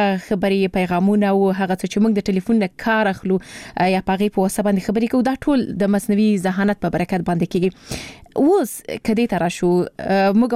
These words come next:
خو، اه، د ټلیفون د لارې یا هر ماشین چې هغه مصنوعي ذهانت په واسطه باندې کار کوي، اه، یو، یو ګټه ورنه پورته کوو. او، اه، دغه ماشین لکه څنګه چې ما مخکې په خبرو کوم یادونه وکړه، د ګوګل یو، یو، اه، کارکوونکی چې هلته یې،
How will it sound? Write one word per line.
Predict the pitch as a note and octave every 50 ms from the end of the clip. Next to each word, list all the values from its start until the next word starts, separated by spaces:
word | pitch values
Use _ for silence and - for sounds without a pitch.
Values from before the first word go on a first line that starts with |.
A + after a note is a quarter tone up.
| A3 -
خو، | - A3 A3 G#3 G3+
اه، | G3 F#3+ - - B3 - F#3 F#3 F#3 F3+
د | F3 E3 G3+ F#3+ F#3 -
ټلیفون | A3+ G#3 G3+ F#3+ - G#3+ G#3 G3
د | G3 F#3+
لارې | F#3 F#3+ F#3 F#3+ F#3+ F#3+
یا | F#3 F#3 F#3+ -
هر | A3+ A#3 A#3 G#3
ماشین | F#3 F3+ - - A3 G#3
چې | G3 - G3 F3+
هغه | E3+ G3+ G3+ G3+ F#3 F#3
مصنوعي | F3+ - - G3 G3 G3
ذهانت | E3+ F#3+ F#3 F#3+ F#3+ G3 G#3 - -
په | - - - - - - G3
واسطه | F#3+ - - A3
باندې | F#3+ G3 F#3+ F#3 F3+ - - -
کار | - A3 G#3+ G#3+ G#3+ G#3 - -
کوي، | F#3+ G3 G3+ G3+
اه، | F#3+ - - - - - - - - - - F#3+ F#3 F#3+ F#3+ -
یو، | A3+ A3 A3+ G#3+ G3+ - A#3+
یو | A3+ A3
ګټه | G3+ B3+ C4+ - C4
ورنه | G#3+ G#3 G3 F#3 F#3 F3+ -
پورته | F#3 - - G3+ - -
کوو. | G3 G#3 A#3+ B3 F3+ - - - - - - - - - - - G3+
او، | G3+ G3+ G#3
اه، | G3 F#3 G3 G3 G3 G3 G3 G3 F3+ E3+ A3+
دغه | A3+ A3 B3 C4 B3+
ماشین | A#3+ G#3 - - A#3 A3 G#3+
لکه | G#3 - F#3+
څنګه | - A3+ G#3+ G#3 G#3+
چې | -
ما | G#3 G3+ G3
مخکې | G#3 G#3+ - - G#3 -
په | - -
خبرو | G3+ G#3 A#3 A#3+
کوم | A#3 - A#3 G#3+ G3+
یادونه | G3+ G3 G3 F#3+ F#3+ G3 G3 F#3+
وکړه، | F#3+ F#3 - G3+ F#3+
د | E3+ F#3+ F#3 F#3+
ګوګل | G3 F3+ G#3+ G#3+ G#3+
یو، | A3 G#3+ G#3
یو، | F3+ G#3 F#3+ G3 F#3+
اه، | - F#3 F#3 F3+ F3+ F3 E3+ - -
کارکوونکی | G3+ G3 G3 - - G#3 A3 A#3+ A3+ A3 - A3+
چې | - -
هلته | G3 F#3 F#3 - G3+
یې، | G3+